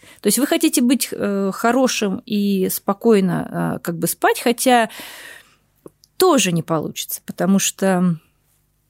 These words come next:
потому что всегда есть какие-то вопросы. Или вы хотите каким-то образом, э, повысить свою доходность, свою рентабельность.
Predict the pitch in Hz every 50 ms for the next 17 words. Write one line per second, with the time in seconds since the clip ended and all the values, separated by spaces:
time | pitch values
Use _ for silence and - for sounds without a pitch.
0 | _ _ _ - - _ 247 247 339 330 302 - - 254 - - 320 247 190 180
1 | 165 160 151 - - 180 156 - - - - - - - - - - - 147 -
2 | - - - - - - _ 339 427 494 440 320 269 302 - 254 247 247 - 349
3 | 349 349 - 262 233 226 - 208 - - 233 220 208 - 220 269 294 254 247 220
4 | 190 185 185 175 170 170 170 175 175 170 170 170 170 - - 190 214 240 - -
5 | - - 175 170 190 190 180 175 180 185 180 180 175 - - 240 240 226 208 -
6 | - - 175 180 165 156 156 - - - - - - _ _ - - _ -